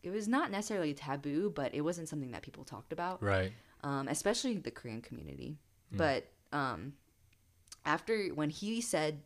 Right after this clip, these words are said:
Speaker 1: "You should go to counseling," I took it very seriously
Speaker 2: Yeah.
Speaker 1: because I wanted,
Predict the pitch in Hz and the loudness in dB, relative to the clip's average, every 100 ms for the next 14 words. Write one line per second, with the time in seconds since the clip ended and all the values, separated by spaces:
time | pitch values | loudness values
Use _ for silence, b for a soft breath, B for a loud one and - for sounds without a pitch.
0 | _ - 147 151 147 135 - 131 143 185 | _ -4 -4 0 -2 -2 -4 -6 -6 -8
1 | 202 220 b b b b b 143 156 214 | -8 -10 b b b b b 0 2 2
2 | 233 143 123 123 135 127 120 139 - 180 | 0 0 0 0 -2 -4 -4 -4 -6 -6
3 | 202 - 117 135 135 - 170 180 180 202 | -6 -2 0 0 -2 -2 0 2 2 2
4 | 202 196 | 2 0